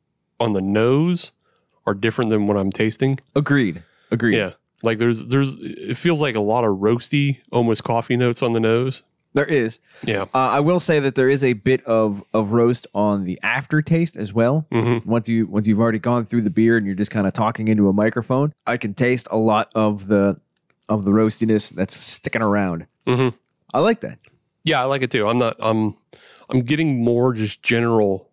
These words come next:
Speaker 1: hop bitterness on the back end
Speaker 2: Okay.
Speaker 1: of just, you know, like, I kinda expected, like, earthy, spicy notes.
Speaker 2: Mm-hmm.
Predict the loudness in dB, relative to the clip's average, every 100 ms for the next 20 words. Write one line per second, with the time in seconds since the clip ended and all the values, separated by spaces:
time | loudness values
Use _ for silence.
0 | _ -8 -4 -4 -2 -2 0 0 0 0
1 | -2 0 -2 -2 -2 -2 -4 _ -2 0
2 | -2 -10 _ _ _ _ _ -2 -2 -2
3 | -4 -4 -12 _ -4 0 0 0 0 -2
4 | -2 -8 -6 -4 -2 -2 -6 -14 _ _
5 | -8 -6 -6 -4 -4 -2 -2 -4 -2 -2
6 | 0 -2 -4 -4 -4 -4 -2 0 0 0
7 | -4 -2 2 2 0